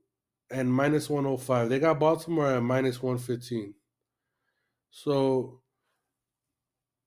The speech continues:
I don't know. I got, obviously, I got the Broncos in this one. I, I wouldn't, uh, if you have one of those, uh, what are those leagues called? Like, when you,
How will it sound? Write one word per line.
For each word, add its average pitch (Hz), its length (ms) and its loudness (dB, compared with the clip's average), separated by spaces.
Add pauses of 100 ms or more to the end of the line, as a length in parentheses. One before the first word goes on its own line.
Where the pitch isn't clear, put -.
(640)
I 165 120 2
don't 254 140 6
know. 247 540 -4 (560)
I 175 160 4
got, 262 400 0
obviously, 233 420 4
I 165 80 4
got 147 180 -2
the 120 100 -6
Broncos 139 520 0
in 117 100 -2
this 156 220 0
one. 131 100 0
I, 135 140 2 (280)
I 127 100 -4
wouldn't, 175 440 2
uh, 110 360 -2 (1600)
if 123 140 -12
you 156 100 2
have 175 100 6
one 175 140 4
of 165 100 2
those, 143 340 2
uh, 107 1160 0 (400)
what 196 180 2
are 233 40 6
those 220 360 2
leagues 220 280 -2
called? 226 440 -2 (680)
Like, 127 140 0
when 127 160 4
you, 127 220 -4